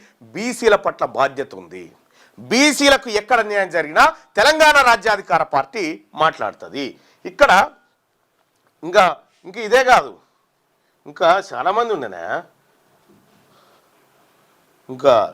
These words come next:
చాలామంది లిస్ట్ ఉండే. గుత్త సుఖేందర్ రెడ్డి గారు ఆరు పార్టీలు మారిండు, ఆరో ఏడో.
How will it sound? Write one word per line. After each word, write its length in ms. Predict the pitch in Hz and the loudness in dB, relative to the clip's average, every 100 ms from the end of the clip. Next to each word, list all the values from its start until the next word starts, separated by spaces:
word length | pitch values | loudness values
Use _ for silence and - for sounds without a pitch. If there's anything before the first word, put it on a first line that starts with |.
| - - | -12 -2
చాలామంది 540 | 98 151 220 240 247 240 | 4 4 4 -2 -6 -10
లిస్ట్ 220 | - - 190 143 | -14 -10 -8 -8
ఉండే. 180 | 147 117 - _ _ _ _ _ _ _ _ _ _ _ - | -8 -10 -10 _ _ _ _ _ _ _ _ _ _ _ -10
గుత్త 220 | 165 175 240 | -6 2 2
సుఖేందర్ 420 | 254 247 233 226 | 2 -2 0 0
రెడ్డి 140 | 208 190 | 0 2
గారు 120 | 226 165 | 2 4
ఆరు 120 | 180 175 | 2 0
పార్టీలు 280 | 160 165 208 123 | -8 -8 -12 -16
మారిండు, 300 | 92 87 82 _ _ _ _ _ _ _ _ _ - 123 | -18 -20 -20 _ _ _ _ _ _ _ _ _ -4 0
ఆరో 140 | 185 220 | 2 0
ఏడో. 140 | 127 | -6